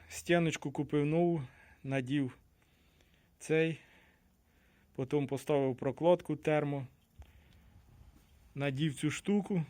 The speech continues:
тепер колечко, карбюратор. Все.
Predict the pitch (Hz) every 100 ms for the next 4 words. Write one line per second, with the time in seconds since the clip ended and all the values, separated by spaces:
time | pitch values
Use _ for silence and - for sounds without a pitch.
0 | - 139 156 131 143 147 170 - 131 139
1 | 127 139 156 151 147 120 - _ _ _
2 | - - - 139 110